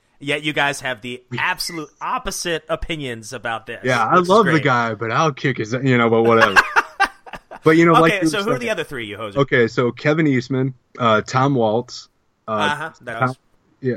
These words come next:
Speaker 2: well, you know what? Not Tom Waltz. Mattias Santaluco.
Speaker 1: What?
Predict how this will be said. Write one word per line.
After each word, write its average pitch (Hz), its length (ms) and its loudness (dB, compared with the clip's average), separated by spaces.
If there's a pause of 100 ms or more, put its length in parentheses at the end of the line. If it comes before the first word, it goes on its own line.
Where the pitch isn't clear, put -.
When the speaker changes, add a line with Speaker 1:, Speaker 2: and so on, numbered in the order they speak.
Speaker 2:
well, 165 440 0 (2000)
you 156 180 4
know 180 140 6
what? 185 200 4
Not 165 220 0
Tom 120 240 -2
Waltz. 104 300 -6
Mattias 135 440 0
Santaluco. 107 680 -4 (520)
Speaker 1:
What? 587 640 0